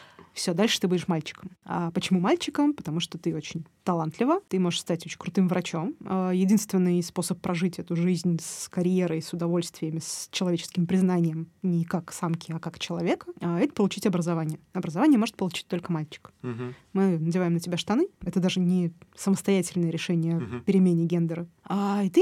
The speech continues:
Speaker 1: идешь учиться на врача. Более того, это очень талантливый и хирург, и акушер, и как бы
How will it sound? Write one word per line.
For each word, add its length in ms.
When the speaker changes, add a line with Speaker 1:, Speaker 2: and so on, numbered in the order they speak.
Speaker 1:
идешь 220
учиться 260
на 80
врача. 380
Более 260
того, 280
это 140
очень 260
талантливый 600
и 160
хирург, 540
и 40
акушер, 460
и 60
как 180
бы 160